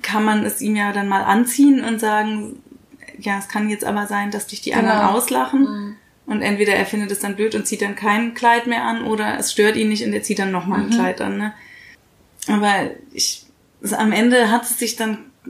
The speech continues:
Speaker 1: total von selber gelöst, weil er dann so ein riesengroßes T-Shirt geschenkt bekommen hat, was ihm quasi so zu lang
Speaker 2: Ja.
Speaker 1: war, dass es dann sein Kleid war.
Speaker 2: Ja.
Speaker 1: Und er hat es total geliebt, das hatte er dann ständig an, ne? Aber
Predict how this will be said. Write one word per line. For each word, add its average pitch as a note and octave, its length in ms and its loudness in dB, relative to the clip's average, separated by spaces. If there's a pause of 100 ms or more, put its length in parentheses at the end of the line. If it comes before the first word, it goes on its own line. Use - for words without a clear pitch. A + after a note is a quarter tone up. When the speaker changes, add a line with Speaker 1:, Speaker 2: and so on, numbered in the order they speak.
(140)
Speaker 1:
total G#3+ 300 -6
von A#3 160 -2
selber G#3+ 320 2
gelöst, A3+ 440 0
weil A3 140 0
er G#3+ 340 -2 (460)
dann G#3 160 -2
so G3+ 100 -4
ein G3+ 360 -2
riesengroßes A3 640 0
T-Shirt A#3 580 2
geschenkt G3 380 -2
bekommen G3+ 440 -4
hat, G#3+ 280 -8 (220)
was G3+ 340 -4
ihm G#3 460 -4
quasi G#3 320 -6
so G#3 140 -2
zu - 160 -4
lang G#3 200 2
Speaker 2:
Ja. A#3+ 60 4
Speaker 1:
war, G#3 140 6
dass G#3 160 0
es G#3 120 0
dann A3 180 0
sein G#3 220 2
Kleid G#3 420 0
war. G3 360 -2
Speaker 2:
Ja. A3 260 -4 (280)
Speaker 1:
Und G#3 140 2
er F#3+ 120 4
hat G3 100 0
es G#3+ 100 -2
total A3 340 -2
geliebt, B3 400 6
das G#3 140 -2
hatte G#3+ 200 0
er G#3 160 2
dann G#3+ 120 -2
ständig A3+ 400 0
an, G#3+ 220 0
ne? A3 160 -2 (720)
Aber G3+ 400 2